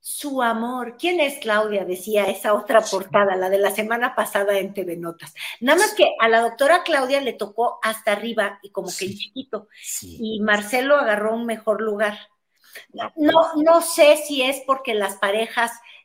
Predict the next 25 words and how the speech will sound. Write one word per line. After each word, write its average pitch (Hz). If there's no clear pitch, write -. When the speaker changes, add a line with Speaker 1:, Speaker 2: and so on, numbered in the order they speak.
Speaker 1:
eh, 208
el 226
científico 233
es 226
más 220
aburrido 208
que, 180
que 185
Rosalinda 180
Bueso, 226
¿verdad? 208
Speaker 2:
<laughs> -
Speaker 1:
Este, 208
o, 226
o 214
habrá 220
habido, 208
eh, 156
Speaker 2:
Un 190
Speaker 1:
otra 233
Speaker 2:
poco. 226
Speaker 1:
marmajería, 185
Speaker 2:
Oh, 190
Speaker 1:
este, 185
Speaker 2:
sí. 190